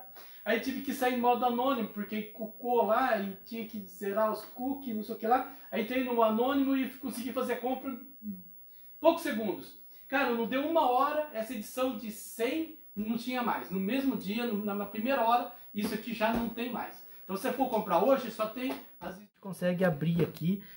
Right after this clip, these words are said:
Olha o medo de você estragar o que tem dentro.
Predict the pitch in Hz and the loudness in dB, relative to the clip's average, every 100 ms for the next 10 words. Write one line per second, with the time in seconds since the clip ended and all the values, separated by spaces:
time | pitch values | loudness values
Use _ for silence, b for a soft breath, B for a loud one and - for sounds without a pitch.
0 | B B B 147 220 202 175 202 208 208 | B B B 6 8 8 8 8 6 4
1 | 202 190 214 - 208 175 175 202 202 - | 2 2 2 2 4 6 8 6 4 2
2 | 208 185 151 175 151 - 117 | 4 4 4 4 4 0 -6